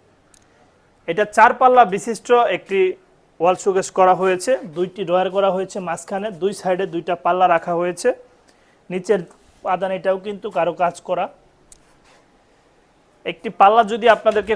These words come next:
খুলে দেখিয়ে দেই, এই যে দেখতে পাচ্ছেন ভিতরে এক একটি পাল্লা, এক ইঞ্চি মোটা সলিড কাঠ থেকে খোদাই করা ডিজাইনগুলো করা। এটার ভিতর পিছন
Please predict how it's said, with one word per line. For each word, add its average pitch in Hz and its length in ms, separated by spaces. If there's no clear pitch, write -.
খুলে 208 280
দেখিয়ে 202 340
দেই, 214 120
এই 165 120
যে 175 140
দেখতে 185 260
পাচ্ছেন 202 280
ভিতরে 180 300
এক 151 140
একটি 180 160
পাল্লা, 170 260
এক 175 160
ইঞ্চি 185 200
মোটা 180 200
সলিড 190 320
কাঠ 175 140
থেকে 175 200
খোদাই 175 340
করা 180 120
ডিজাইনগুলো 175 440
করা। 185 160
এটার 180 240
ভিতর 196 260
পিছন 208 320